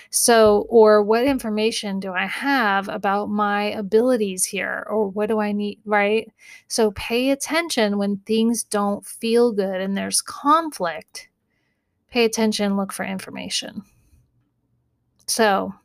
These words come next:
hopefully that is helpful to you. I gave you my five lessons that I have learned probably in the last couple years, um, being out in business for myself as a therapist and also being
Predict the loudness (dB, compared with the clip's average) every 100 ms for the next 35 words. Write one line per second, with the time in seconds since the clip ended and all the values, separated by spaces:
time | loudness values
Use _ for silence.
0 | _ 0 2 2 4 2 4 2 0 -2
1 | -6 -4 -2 -2 -4 -12 -10 -10 -8 -8
2 | -8 -4 -2 -2 -4 -6 -10 -6 0 2
3 | 2 2 2 2 -4 -2 -4 -6 -10 -12
4 | _ -20 -20 -20 -20 _ -2 2 2 2
5 | 0 0 0 -2 -4 -2 -2 -2 -4 -16
6 | -2 0 0 -4 -2 0 0 0 0 2
7 | 2 2 0 -2 -2 2 4 6 6 4
8 | 2 -2 -4 -8 _ -20 -20 -20 _ 0
9 | 2 2 0 0 0 2 2 0 -2 -4
10 | _ -4 0 2 2 -2 -2 0 4 4
11 | 4 0 -2 -2 -4 -2 -2 2 4 4
12 | 0 -6 -6 -6 -4 0 0 0 -2 -2
13 | -6 -4 -2 -2 0 0 0 0 -2 -2
14 | -4 -2 -2 -2 -4 -6